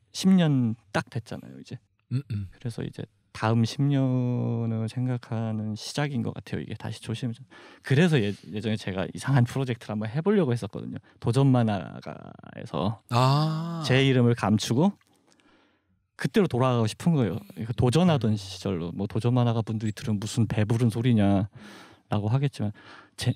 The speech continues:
Speaker 1: 제가 지금 도전 만화가에 도전을 해서 먹힐까?
Speaker 2: 그쵸. 이게
Speaker 1: 네.
Speaker 2: 사실 이게 그 도전 만화가나 배도에 계신 작가님들이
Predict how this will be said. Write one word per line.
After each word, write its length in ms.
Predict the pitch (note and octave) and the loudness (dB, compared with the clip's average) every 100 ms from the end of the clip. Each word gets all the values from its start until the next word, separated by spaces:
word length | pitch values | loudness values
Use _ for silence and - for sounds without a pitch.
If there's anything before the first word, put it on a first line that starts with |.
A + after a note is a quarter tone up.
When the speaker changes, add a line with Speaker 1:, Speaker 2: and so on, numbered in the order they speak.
| - | -4
Speaker 1:
제가 340 | - B2 D3+ | 0 2 4
지금 240 | E3 B2 A#2+ | 2 2 2
도전 300 | A2 G#2 A#2+ | 4 4 6
만화가에 340 | A#2 A2+ G#2+ A2 | 6 6 4 0
도전을 380 | - A2+ A2+ A2 | -2 2 4 6
해서 240 | C#3 D#3 | 4 0
먹힐까? 960 | B2+ C#3 B2 - A3+ - A2 G#2 F#2+ A#2+ _ _ _ _ _ | 0 0 0 0 0 2 0 0 -2 -8 _ _ _ _ _
Speaker 2:
그쵸. 280 | C#3+ - A#2 | -6 -4 -2
이게 200 | A#2+ D#3 | 0 4
Speaker 1:
네. 440 | C#3+ D3 A#2 G#2 | 4 6 4 0
Speaker 2:
사실 320 | A2 A#3+ B3 F3 | -2 2 2 2
이게 600 | B2+ C#3+ D#3 F3+ F#2 D#2 _ _ | 2 4 4 2 -2 -6 _ _
그 180 | - B2 | -6 -2
도전 260 | - B2+ G3 | 0 2 4
만화가나 1000 | G3+ F#3+ F3+ E3 D3+ D3 C#3+ C#3 C3+ D3 | 4 4 4 4 6 6 4 2 0 0
배도에 340 | - A#2 D3+ | 0 2 4
계신 200 | C#3+ C#3 | 4 0
작가님들이 880 | A2 - A#2 A2+ G#2 A2 C3+ A2+ D#2 | -2 -2 -2 -2 -2 0 2 0 -4